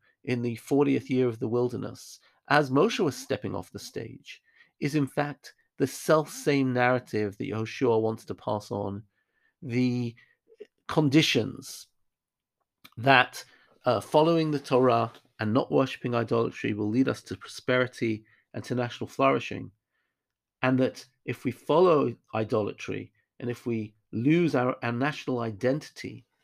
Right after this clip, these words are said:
if we stop following the laws of God, that that will bring us a rack and ruin. Uh, here it uses the phrase, "Pach mokesh," uh, that the nations will be,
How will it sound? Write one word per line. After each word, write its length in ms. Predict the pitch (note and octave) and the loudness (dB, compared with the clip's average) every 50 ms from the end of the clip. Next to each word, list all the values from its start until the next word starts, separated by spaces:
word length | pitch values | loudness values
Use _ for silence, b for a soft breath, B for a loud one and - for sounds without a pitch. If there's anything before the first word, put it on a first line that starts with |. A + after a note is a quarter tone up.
| _ _ _ _ _ _ _ - | _ _ _ _ _ _ _ -12
if 180 | - C3+ - - | -10 -10 -6 -6
we 60 | C3+ | -8
stop 340 | - - - F#3 - - - | -6 -4 -2 -2 -2 -2 -6
following 720 | - - C#3+ C#3 E3 G3 F3 C3 G#2+ G#2 G2+ G#2 G#2+ - _ _ _ _ _ _ _ _ | -6 -2 0 2 4 4 2 2 0 -4 -8 -10 -14 -16 _ _ _ _ _ _ _ _
the 80 | - A#2 | -4 -2
laws 320 | A#2 B2+ C#3+ D3 C#3+ B2+ | 0 2 2 2 0 -2
of 120 | C3 G#2+ - | -4 -8 -4
God, 400 | - D3 D3 C3 A2 G#2 - - _ _ _ _ _ - | -2 -2 0 0 -2 -4 -8 -12 _ _ _ _ _ -12
that 120 | - A#2 A#2 | -12 -10 -6
that 160 | B2+ B2+ B2+ | -6 -6 -4
will 120 | C3 B2+ | -4 -6
bring 280 | A2 G#2+ C3+ D#3 D3 C3 | -4 -4 -4 -4 -2 -4
us 380 | A2+ G#2+ - - - - - _ _ _ _ _ _ - | -4 -6 -8 -12 -18 -20 -20 _ _ _ _ _ _ -14
a 100 | - A2+ | -12 -10
rack 400 | A2 A2+ B2 C3+ D#3 C#3+ - - | -6 -4 -4 -4 -4 -6 -8 -8
and 140 | B2 G#2+ A2 | -6 -4 0
ruin. 500 | A#2 C3 D3 D#3 D3 B2 A#2+ C#3+ - - _ _ _ _ _ _ _ - | 2 4 4 4 4 2 -2 -6 -12 -18 _ _ _ _ _ _ _ -12
Uh, 100 | - A#2 | -8 -6
here 240 | A2 A#2 C3 C3+ B2+ | -4 0 0 2 2
it 60 | - | 2
uses 340 | C3 C3+ B2+ - - A2 - | 2 2 0 0 -2 -10 -8
the 100 | - - | -8 -8
phrase, 480 | - - D3 C#3 C3 B2+ A#2 - - b b b b b - | -2 0 0 2 2 0 0 -2 -8 b b b b b -8
"Pach 440 | - - E3+ F#3 - - - - - - | 0 2 2 2 2 -2 -14 -16 -14 -10
mokesh," 880 | C3+ A#2+ B2 A#2 A2+ - - - - F3 D3+ A2 - - - - - - - b b b b b b b b b b - | -8 -6 -4 -4 -4 -6 -6 -4 -2 -2 -2 -2 -4 -6 -6 -6 -8 -10 -14 b b b b b b b b b b -2
uh, 220 | C3 B2+ A#2+ A#2+ | 0 0 0 0
that 220 | A#2 A2 C3 - A#2+ | -2 -2 -4 -4 -4
the 80 | B2 | -2
nations 440 | B2+ C3+ E3+ E3+ - - D#3+ C#3+ - | -2 0 -2 -2 -4 -6 -6 -6 -4
will 120 | - C#3+ C3 | -2 -2 0
be, 380 | C3 D3 D3+ D3+ D3+ D3 b | 0 0 0 0 -2 -2 b